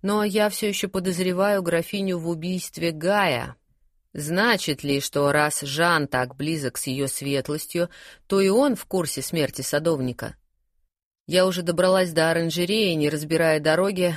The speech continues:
когда из розовых кустов выскочил уже знакомый мне щенок. "Эй, привет!" Я обрадовалась возможности отвлечься мыслями и протянула руки к пёсику. "Да чей ты всё-таки?"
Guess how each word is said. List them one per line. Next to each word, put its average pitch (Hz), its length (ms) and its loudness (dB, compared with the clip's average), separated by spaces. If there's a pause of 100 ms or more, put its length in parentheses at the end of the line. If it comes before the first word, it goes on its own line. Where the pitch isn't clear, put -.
когда 165 340 2
из 180 140 -2
розовых 190 440 -2
кустов - 500 -2
выскочил 190 520 -2
уже 185 220 -2
знакомый 185 520 -2
мне 180 200 -2
щенок. 156 560 -4 (680)
"Эй, 220 360 4
привет!" 160 680 0 (640)
Я 147 260 2
обрадовалась 147 600 0
возможности 156 640 -2
отвлечься 151 600 0
мыслями 156 680 -2
и 165 260 -2
протянула 170 640 -2
руки 156 280 -4
к - 80 -12
пёсику. 127 580 -4 (520)
"Да 165 260 2
чей 285 340 0
ты 143 120 -4
всё-таки?" 135 640 -4